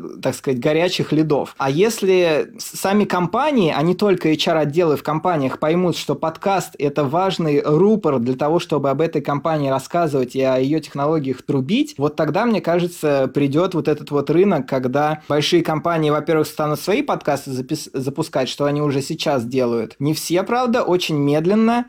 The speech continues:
и даже на Западе это очень медленно происходит, но, э, уже многие коммерческие компании уже задумываются очень, э, так сказать, э, внимательно и крепко следят за миром подкастинга. Э, и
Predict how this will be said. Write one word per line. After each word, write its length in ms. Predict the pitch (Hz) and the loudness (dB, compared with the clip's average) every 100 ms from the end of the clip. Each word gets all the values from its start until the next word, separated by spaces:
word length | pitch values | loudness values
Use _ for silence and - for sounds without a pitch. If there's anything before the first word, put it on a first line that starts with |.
| - | -2
и 80 | |
даже 260 | 147 185 170 | 0 2 2
на 120 | 175 | 0
Западе 320 | 156 156 170 170 | 0 0 0 0
это 160 | 175 | 0
очень 380 | - 175 180 170 | 0 0 0 -2
медленно 400 | 160 160 151 151 | 0 0 0 -2
происходит, 580 | 160 156 - 208 254 233 | 0 -2 0 0 0 -2
но, 380 | 156 156 156 147 - | 0 0 0 -4 -6
э, 160 | 107 - | -6 0
уже 300 | 165 165 214 | 2 4 4
многие 640 | 180 190 180 160 147 135 | 4 2 2 2 4 2
коммерческие 600 | 135 156 165 - - 143 | 0 0 -2 -4 -6 -4
компании 460 | 151 147 190 240 214 | -4 -2 0 0 0
уже 220 | 147 170 | 2 2
задумываются 960 | 170 160 190 180 151 143 143 139 127 - | 0 2 2 4 2 0 -2 0 0 0
очень, 480 | 156 160 147 135 123 | -2 -2 -6 -4 -4
э, 520 | 123 123 117 110 95 - | -2 -2 -2 -4 -6 -8
так 120 | 123 | -12
сказать, 340 | - 131 123 | -6 -6 -4
э, 200 | 120 113 107 | -4 -6 -6
внимательно 920 | - 139 180 190 208 208 160 151 139 113 | -6 -2 0 2 0 -2 -2 0 -2 0
и 160 | 143 | -2
крепко 400 | 139 175 214 196 | 0 0 0 -2
следят 500 | - 151 143 175 180 | -2 -2 0 2 0
за 160 | 139 139 | -2 -2
миром 300 | 151 160 143 | 0 0 0
подкастинга. 800 | 151 - 139 127 120 113 101 - | -2 -2 -4 -2 -4 -2 -2 -4
Э, 200 | - 127 | -4 -4
и 360 | 120 165 170 | 0 2 2